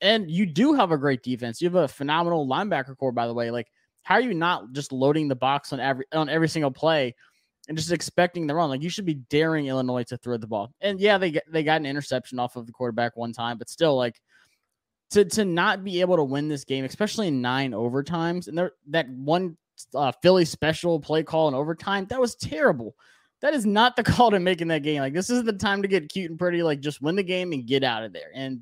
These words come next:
he just tried to do too much at the end. So, to me, that was, like, the first time where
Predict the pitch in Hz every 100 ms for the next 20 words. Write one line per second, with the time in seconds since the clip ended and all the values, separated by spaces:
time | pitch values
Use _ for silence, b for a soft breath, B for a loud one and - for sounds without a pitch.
0 | 120 143 180 175 185 156 143 127 135 131
1 | 120 113 117 113 - 117 190 226 190 185
2 | 185 165 - 156 156 151 147 139 131